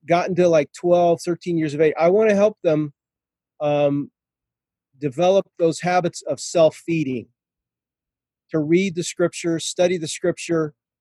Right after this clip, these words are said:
um, and so, so they can, they can self-feed. And they can also read the scripture and discern if they're getting taught garbage, right? Uh, the next is prayer and how to talk with God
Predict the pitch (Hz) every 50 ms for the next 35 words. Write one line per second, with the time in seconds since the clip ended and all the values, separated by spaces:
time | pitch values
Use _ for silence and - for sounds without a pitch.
0 | _ _ _ _ _ - 147 143 143 143 139 139 135 139 139 - _ _ _ _
1 | _ _ - 147 147 147 143 143 143 143 - - - 196 175 143 120 104 - _
2 | _ _ _ - - 185 175 170 - _ - 151 190 202 - 226 190 175 165 -
3 | _ _ 151 190 190 - 190 165 - - - 180 165 156 - - - - 170 143
4 | 123 110 - _ _ _ _ _ _ _ _ _ _ _ - 151 151 151 151 151
5 | 151 147 170 165 - 160 - 160 190 220 214 - 208 185 160 165 180 180 143 143
6 | - - - 175 165 - - 180 170 151 135 143 - - - 190 190 185 170 156
7 | 147 139 139 - _ _ 151 135 - 165 160 151 135 165 165 - 135 - - 165
8 | 165 165 160 156 - _ _ _ _ _ _ - 120 147 151 156 160 120 123 107
9 | - - - - _ _ - 135 139 147 156 - _ _ _ _ _ _ _ _
10 | _ _ _ _ _ _ _ _ _ _ _ 147 147 143 131 156 170 190 214 226
11 | - - - - 180 165 - - - - - 185 170 151 131 113 - - _ _
12 | _ _ _ _ _ _ _ _ _ _ _ _ _ _ - 151 156 156 156 151
13 | 127 131 170 185 196 208 196 - - 190 180 180 175 _ 190 175 156 - 196 226
14 | 254 240 185 123